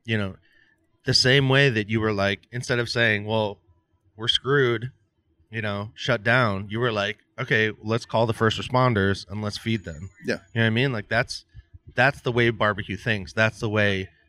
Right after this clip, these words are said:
Speaker 1: that's the process that y'all go through. And, and I always appreciate seeing that because that is kind of a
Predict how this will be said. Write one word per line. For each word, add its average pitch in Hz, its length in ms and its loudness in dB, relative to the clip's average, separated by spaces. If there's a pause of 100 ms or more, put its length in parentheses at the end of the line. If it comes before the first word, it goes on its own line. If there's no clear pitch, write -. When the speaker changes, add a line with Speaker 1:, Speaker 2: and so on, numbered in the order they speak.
(120)
Speaker 1:
that's 131 160 2
the 113 100 -8
process 107 520 0
that - 200 -10
y'all 101 160 -4
go 110 180 -2
through. 90 260 -8
And, 90 180 -8
and 101 120 -4
I 101 120 2
always 107 280 2
appreciate 98 560 0
seeing 117 280 0
that 95 180 -2
because 101 380 -4 (420)
that 123 160 2
is 131 160 2
kind 117 240 -2
of 104 100 -2
a 92 220 -4